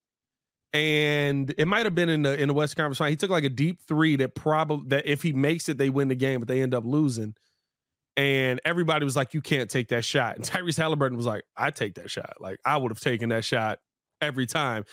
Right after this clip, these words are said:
And guess what, Bulls fans? We know he takes that shot. He's killed us twice with it on game winners. <laughs> I mean, Pat Bev's still looking up. <laughs> But it's, it's just, it's, it's,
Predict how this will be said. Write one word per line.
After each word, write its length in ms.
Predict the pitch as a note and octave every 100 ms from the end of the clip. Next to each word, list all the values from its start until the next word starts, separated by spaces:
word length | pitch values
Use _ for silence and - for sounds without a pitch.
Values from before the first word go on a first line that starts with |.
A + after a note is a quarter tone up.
| -
And 120 | D3 D#3
guess 160 | F3 G3
what, 120 | D3
Bulls 220 | E3 D3
fans? 240 | C3 G#2 -
We 120 | F3
know 160 | A3 C4
he 80 | F#3+
takes 260 | - D#3+ D#3
that 160 | C#3
shot. 260 | - D3 - - -
He's 180 | G3 E3+
killed 300 | B3+ A#3+ F3+
us 100 | -
twice 400 | A3 G#3 G3+ -
with 160 | A#2+
it 80 | - _ -
on 160 | E3+
game 280 | D#3 E3 D#3+
winners. 380 | D#3 A2+ - -
<laughs> 60 | -
I 40 | E3+
mean, 260 | G3+ F#3+ - -
Pat 240 | G#3+ A3
Bev's 300 | F#3+ G#3+ F3+
still 240 | - G3 G#3
looking 260 | D#3 B2+
up. 160 | A#2 - -
<laughs> 120 | F3+ - _ _ -
But 320 | E3 G3+ E3 _ _ _ _ _ _
it's, 240 | A3 G#3+ -
it's 220 | G#3+ A3+
just, 340 | - B3 G3 -
it's, 300 | G3+ - -
it's, 520 | G3+ F#3+ - - -